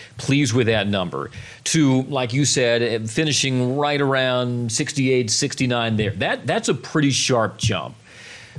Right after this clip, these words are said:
What explains that? Besides the, the teams all improving in their postseason finishes, anything else sort of behind the scenes that helped get that number to spike and, and get in the right direction?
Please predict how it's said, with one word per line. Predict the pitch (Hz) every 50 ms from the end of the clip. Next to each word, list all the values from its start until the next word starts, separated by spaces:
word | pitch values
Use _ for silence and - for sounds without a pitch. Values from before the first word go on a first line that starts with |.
| 131 - -
What | - - 113 127 - - 143 127 120 175 233
explains | 226 165 - - - 147 147 139 123 101
that? | 92 85 80 92
Besides | 113 110 - 185 175 180 202 196 165 139
the, | - 165 165
the | 160 139 131 143 139 110 107
teams | 92 - - - 170 160 147 143 131 120 104 98 - -
all | - 143 131 127 127 120 117
improving | - 135 131 110 - - - 151 151 135 131 131 123
in | 117
their | 107 101 92
postseason | - - 147 165 160 - - 143 143 135 123 131
finishes, | 113 139 131 127 123 113 - 127 120 113 104 - - - - - - - - - - - - - - - - - - - - - - - - -
anything | - 285 277 180 190 156 123
else | 117 110 95 82 78 -
sort | - - - 160 147
of | 123 117 110 107 117 113 90 107
behind | 104 107 - - 160 156 165 131
the | 123
scenes | 107 - 139 135 127 117 101
that | 104 101
helped | - - 147 127 127 113 - - - 123 110
get | 110 131 131 127 -
that | 127 123 113 117
number | 117 120 120 117 113 110
to | 104
spike | 101 - - - 127 120 120 117 110
and, | 117 107 110 104
and | 107 117 110
get | 113 127 123
in | 123
the | 117 110
right | 110 110 107 104
direction? | - 95 98 101 92 90 - - 76 64 62